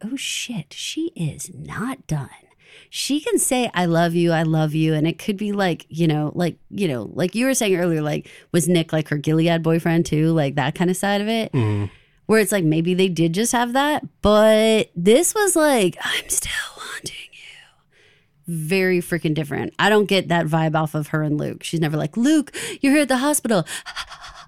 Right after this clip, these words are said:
Speaker 1: <laughs> It's never like that. They don't know. And I know they showed us a sex scene and all that stuff, but still, it's just not the same.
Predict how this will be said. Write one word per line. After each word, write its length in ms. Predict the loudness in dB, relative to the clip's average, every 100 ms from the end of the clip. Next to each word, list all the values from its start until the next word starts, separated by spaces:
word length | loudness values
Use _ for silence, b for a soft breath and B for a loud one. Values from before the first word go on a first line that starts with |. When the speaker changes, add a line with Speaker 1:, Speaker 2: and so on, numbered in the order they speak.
| B B
Speaker 1:
<laughs> 200 | B -2 B B B B B
It's 180 | -2
never 260 | 0 0 0
like 220 | -2 -4
that. 320 | -8 -8 -10 -12 -14
They 200 | -2 2
don't 200 | 2 0 -2
know. 360 | -2 -2 -6 -2
And 120 | 2
I 100 | 4
know 200 | 4 4
they 80 | 4
showed 180 | 2 0
us 140 | 0
a 60 | 0
sex 260 | -2 -2
scene 220 | 0 2
and 100 | 2
all 100 | 0 -2
that 100 | -2
stuff, 180 | -6
but 100 | -6
still, 360 | -2 2 2 2
it's 160 | 0 -4
just 180 | -2 -2
not 140 | -2
the 80 | -2
same. 320 | -2 -2